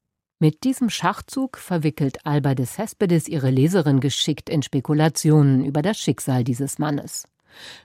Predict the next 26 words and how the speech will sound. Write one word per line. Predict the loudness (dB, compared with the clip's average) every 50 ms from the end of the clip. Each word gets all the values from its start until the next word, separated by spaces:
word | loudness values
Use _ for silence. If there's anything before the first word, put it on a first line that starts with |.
| _ _
Doch | 0 0 0 -2
dann | -4 -2 0 0 2 2
dominieren | 2 2 2 4 4 4 4 4 4 4 2 2 2
wieder | 0 0 0 0
Schilderungen | 0 2 4 4 4 4 2 2 2 2 2 2 0
vergangener | 0 -2 -4 -4 -2 -2 -2 0 0 2 2 2
Jahre. | 0 0 -2 -4 -6 -12 -12 -16 -16 -18 _ _ _ _ _ _ _ _ _ -20 -20 _ _ _ _ 2
In | 2 4 4 2 0 -2 -4 -4
Aus | -4 -4 -4 -4 -6
ihrer | -6 -4 -2 -4 -4
Sicht | -2 -2 -2 -4 -4 -6 -14 -20 -20 -20
vollzieht | _ -6 -6 -6 -4 -4 -6 -4 -2
die | -4
Schriftstellerin | -4 0 0 0 -2 -2 -4 -4 -2 0 0 2 2 2 2 4
die | 2 2
Genese | 4 4 6 6 6 6 4 4 2 -2 -6 -4
eines | -4 -4 -4 -4
Verbrechens | -2 -4 -4 -2 0 0 0 0 2 0 -2 0 0
nach, | 0 0 2 2 0 0 -4 -14 -20 -20 -20 -20 -20 _ _ _
das | 0 0 0 0 0
den | 0 0 0 0
effektvollen | -2 -6 -8 -8 -10 -10 -12 -14 -6 -2 0 2 2 2
Schlusspunkt | 2 2 2 2 2 0 -2 -4 -4 -4 -4 -4 -6
bildet. | -6 -6 -6 -6 -8 -10 -14 -16 -20 -20 -20 _ _ _ _ _ _ _ 0
Denn | 2 2 4 2 0
Alessandra, | 0 -2 -4 -4 -4 -2 -2 0 2 2 2 4 2 2